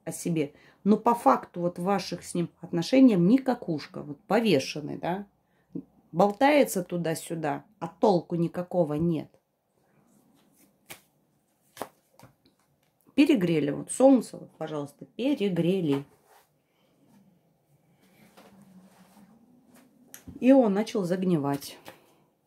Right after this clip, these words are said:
а точнее уже гниёт. Его бы сейчас в какую-нибудь морозильную камеру, но здесь о морозильной камере у нас были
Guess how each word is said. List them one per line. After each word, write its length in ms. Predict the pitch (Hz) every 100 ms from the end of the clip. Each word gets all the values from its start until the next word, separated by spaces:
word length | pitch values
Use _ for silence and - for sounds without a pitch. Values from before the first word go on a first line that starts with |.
| _ _ -
а 60 |
точнее 640 | 165 170 - - 226 220 -
уже 320 | 185 175 170 -
гниёт. 600 | 175 175 170 147 135 - - _ _ _ _ 165 - -
Его 380 | 190 170 226 254
бы 140 | 208
сейчас 380 | 202 - 233 247
в 60 | -
какую-нибудь 500 | 185 208 185 175 196
морозильную 680 | 190 190 180 190 180 175
камеру, 360 | 233 359 254 175
но 140 | 165
здесь 240 | 165 175 - - - - - _ -
о 80 |
морозильной 500 | 202 202 190 190 175
камере 420 | 170 180 165 156 156
у 60 |
нас 480 | 151 156 151 - - -
были 480 | 175 170 165 180 269